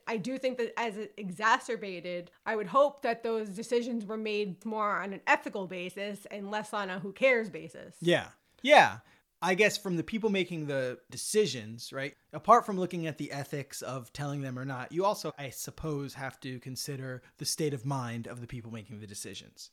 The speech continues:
Speaker 2: If all the messages they were getting was, "Oh, this isn't that big of a deal," can you really blame them for not passing it on to the contestants? Yeah, I don't know.
Speaker 1: <laughs>
Speaker 2: It's, it's, ethics is hard, you know?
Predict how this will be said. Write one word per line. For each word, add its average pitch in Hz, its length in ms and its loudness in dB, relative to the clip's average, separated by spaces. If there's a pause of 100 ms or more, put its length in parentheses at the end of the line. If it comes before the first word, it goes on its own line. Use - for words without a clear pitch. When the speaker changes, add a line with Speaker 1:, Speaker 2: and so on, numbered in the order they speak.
Speaker 2:
If - 240 -14
all 160 180 2
the 147 80 -4
messages 139 540 -8
they 180 160 6
were 160 140 4
getting 123 360 -2
was, 117 220 -8
"Oh, 160 120 0
this 127 200 -8
isn't 123 300 -10
that 127 200 -6
big 123 160 -8
of 123 120 -10
a 123 40 -10
deal," 113 480 -10 (340)
can 170 200 -2
you 147 100 -2
really 143 280 0
blame 165 440 2
them 113 460 -6
for 120 520 -8
not 123 400 -6 (120)
passing 117 420 -8
it 113 120 -8
on 95 340 -14 (140)
to 107 440 -10
the 110 320 -12
contestants? 139 680 -8 (460)
Yeah, 247 280 -2 (180)
I 120 80 -4
don't 180 140 2
know. 247 280 2
Speaker 1:
<laughs> 147 40 -10
Speaker 2:
It's, 156 160 0
it's, 180 180 0 (300)
ethics 208 420 0
is 196 120 -4
hard, 175 500 6
you 139 100 -8
know? 135 240 -6